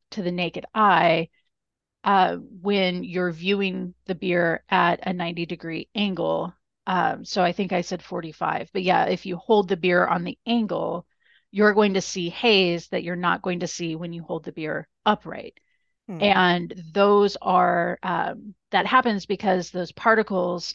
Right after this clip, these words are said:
Speaker 1: scatter light disproportionately at the ninety degree angle that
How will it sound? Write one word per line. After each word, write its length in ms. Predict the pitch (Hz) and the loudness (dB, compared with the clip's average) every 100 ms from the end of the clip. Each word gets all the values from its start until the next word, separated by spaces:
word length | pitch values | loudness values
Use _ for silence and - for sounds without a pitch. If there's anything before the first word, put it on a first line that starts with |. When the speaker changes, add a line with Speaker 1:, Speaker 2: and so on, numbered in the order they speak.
| - | -14
Speaker 1:
scatter 840 | - - - 202 190 185 170 160 180 | -14 -12 0 2 4 2 0 -2 -2
light 300 | 202 202 190 | 2 2 -2
disproportionately 1040 | 185 - 185 - 254 262 226 185 180 180 | -8 -10 -14 0 2 2 0 -2 -2 -2
at 140 | 170 180 | -4 -6
the 80 | |
ninety 420 | 175 175 185 202 190 | -6 -2 0 0 -4
degree 380 | 175 175 170 | -6 -6 -6
angle 520 | 165 170 170 165 165 - _ _ _ _ | -6 -6 -4 -4 -4 -8 _ _ _ _
that 280 | 196 175 - | 2 2 0